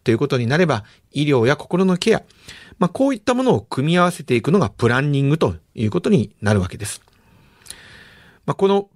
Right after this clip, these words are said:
バラバラに点在している支援の仕組みをつなげて一本の線にして、ぐるぐると循環させていく、そのフローを災害ケースマネジメントと、えー、私たちは呼んでいます。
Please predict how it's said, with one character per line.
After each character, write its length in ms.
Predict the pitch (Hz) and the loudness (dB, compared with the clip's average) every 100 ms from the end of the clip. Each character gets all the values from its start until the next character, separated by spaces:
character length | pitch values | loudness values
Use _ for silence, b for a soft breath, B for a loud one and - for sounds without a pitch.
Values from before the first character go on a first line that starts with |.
| - | -4
バ 120 | 127 | 0
ラ 120 | 170 | 2
バ 120 | 190 | 2
ラ 60 | 202 | 0
に 160 | 202 180 | -2 0
点 300 | 196 208 202 | 0 0 0
在 260 | 208 208 | 0 0
し 60 | 185 | 0
て 160 | 208 | -2
い 40 | 202 | 0
る 100 | 196 | 0
支 240 | - 240 | -2 0
援 200 | 233 160 | 2 2
の 100 | 120 | 0
仕 140 | 98 - | -2 -2
組 200 | 160 160 | 0 2
み 40 | |
を 80 | 151 | 0
つ 160 | - | 0
な 100 | 220 | 0
げ 100 | 208 | 2
て 100 | 202 202 - | 2 0 -2
一 140 | 240 | -6
本 400 | - _ 170 139 | -6 _ 2 2
の 80 | 110 | 0
線 280 | - 233 151 | 0 2 0
に 80 | |
し 100 | 104 | -2
て、 160 | - 92 B B B - | -4 -4 B B B -8
ぐ 180 | 101 160 | 0 2
る 80 | 139 | 2
ぐ 80 | |
る 100 | 113 | 0
と 120 | 104 98 | -2 -2
循 300 | 127 202 196 | 0 0 0
環 220 | 202 190 | 0 0
さ 160 | 196 | -2
せ 120 | 180 - | -4 0
て 120 | 175 | 0
い 60 | |
く、 260 | 170 151 - b b b b - | 2 -2 -4 b b b b -8
そ 140 | 226 | -2
の 100 | 226 | 0
フ 180 | - 254 | -2 -6
ロ 60 | 277 | -2
ー 20 | |
を 360 | 190 202 233 - | 0 2 0 -6
災 340 | - 117 123 | -6 -2 0
害 240 | 117 120 110 | 0 0 -2
ケ 220 | - 113 | -2 -2
ー 20 | |
ス 140 | 107 113 | -2 -4
マ 100 | 107 | 0
ネ 160 | 110 | -2
ジ 120 | 98 | -2
メ 100 | 98 | -4
ン 60 | 92 | -4
ト 100 | 208 | -4
と、 180 | 202 - _ _ _ - | -4 -6 _ _ _ -12
え 200 | 113 95 | -8 -8
ー、 20 | |
私 240 | 98 101 | -8 -10
た 100 | - | -10
ち 100 | 107 | -2
は 60 | 170 | -2
呼 160 | 92 92 | 0 -2
ん 60 | |
で 80 | 90 | -4
い 80 | 90 | -2
ま 100 | 107 | -2
す。 160 | - | -4